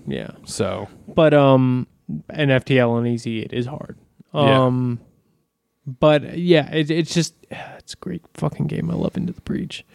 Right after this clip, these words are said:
Speaker 2: Yeah, really good.
Speaker 1: I just need to play more of it. I need to always be playing it.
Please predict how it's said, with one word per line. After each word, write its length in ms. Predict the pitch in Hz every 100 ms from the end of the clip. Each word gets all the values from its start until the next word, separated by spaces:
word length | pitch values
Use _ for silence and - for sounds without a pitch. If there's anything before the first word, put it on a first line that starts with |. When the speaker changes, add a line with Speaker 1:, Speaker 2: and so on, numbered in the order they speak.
| -
Speaker 2:
Yeah, 240 | 131 110 110
really 240 | 131 117
good. 280 | 107 104 101
Speaker 1:
I 40 |
just 180 | 139 123
need 80 | 131
to 60 | -
play 200 | 135 131
more 240 | 139 139
of 100 | 135
it. 140 | 127 226 _ _ _ _ _ _ _ 160
I 80 | 143
need 160 | 151
to 60 | 214
always 300 | 214 220 220
be 140 | -
playing 440 | 262 240 233 226 233
it. 180 | 254